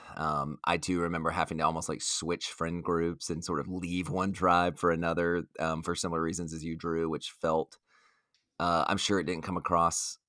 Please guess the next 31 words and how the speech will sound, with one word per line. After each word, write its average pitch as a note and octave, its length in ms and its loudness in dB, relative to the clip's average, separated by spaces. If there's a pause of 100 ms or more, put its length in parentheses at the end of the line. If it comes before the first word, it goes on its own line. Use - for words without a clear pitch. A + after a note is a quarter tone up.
(140)
well. E2+ 760 2
Um, D#2 260 -4
probably E2 240 2
certainly D#2+ 340 -4
felt D#2+ 240 2
like, D#2+ 400 0 (440)
"You F2 140 -6
guys E2 260 2
are D#2+ 60 -4
bad, D#2+ 400 0
so E2+ 100 0
I'm D#2 160 -2
leaving," E2+ 540 -4 (140)
um, E2 480 -2 (500)
you F2+ 100 -2
know, D2 140 -4
in D#2 80 -4
hindsight. D#2+ 600 -2 (120)
Um, D2 460 -4 (420)
but, E2+ 300 4 (920)
you E3 140 4
know, C3+ 120 6
and B2 100 6
even C#3+ 220 6
just, A#2+ 180 0
like, F#2 520 4 (580)
you G2 120 0
know, E2+ 160 2
I E2+ 120 8
remember E2+ 640 4 (500)
when F2 480 -2